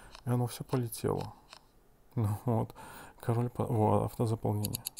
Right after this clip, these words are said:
Ну и дальше в конце такая «Наслаждаюсь игрой».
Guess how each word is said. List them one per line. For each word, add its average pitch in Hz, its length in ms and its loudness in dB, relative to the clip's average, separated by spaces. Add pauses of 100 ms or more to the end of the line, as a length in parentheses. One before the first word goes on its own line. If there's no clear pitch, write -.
(2250)
Ну 185 140 4
и 131 40 4
дальше 127 220 2
в - 60 -16
конце 113 220 0
такая - 380 -2 (1700)
«Наслаждаюсь 123 1300 -2
игрой». 104 640 -2